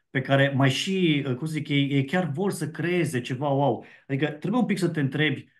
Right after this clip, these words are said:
dacă tot vin într-o industrie în care altul douăzeci de ani s-a chinuit și a dat vorba aia cu capul de pești de atâtea ori, ce sens are să fac cum vreau eu?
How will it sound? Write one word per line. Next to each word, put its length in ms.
dacă 260
tot 240
vin 160
într-o 240
industrie 380
în 80
care 260
altul 400
douăzeci 380
de 100
ani 120
s-a 120
chinuit 240
și 100
a 40
dat 340
vorba 320
aia 140
cu 60
capul 300
de 100
pești 160
de 60
atâtea 240
ori, 380
ce 120
sens 240
are 160
să 140
fac 240
cum 140
vreau 220
eu? 220